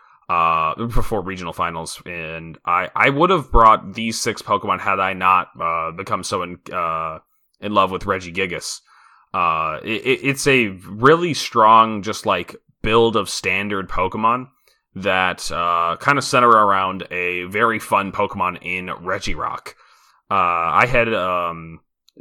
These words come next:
uh, some slight differences here, but otherwise this team is, uh, pretty close to what I had, had, uh, some experience, some,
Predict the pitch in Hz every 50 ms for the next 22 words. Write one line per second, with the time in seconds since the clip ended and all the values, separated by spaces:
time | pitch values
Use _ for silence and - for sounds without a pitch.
0 | - 90 - - - - - - 127 117 107 - - - 123 123 120 127 123 123
1 | 123 110 - 131 120 - 135 123 - 135 135 131 120 110 113 113 113 113 107 104
2 | 101 98 92 101 101 - - - 117 107 104 101 95 92 92 90 87 - 92 87
3 | 85 85 - - - 127 117 104 - 110 104 104 - - 107 95 90 87 87 90
4 | 92 92 87 95 95 95 95 98 95 95 95 95 - - 110 104 - - - 107
5 | 107 107 107 104 - - - - - - - - 107 107 101 90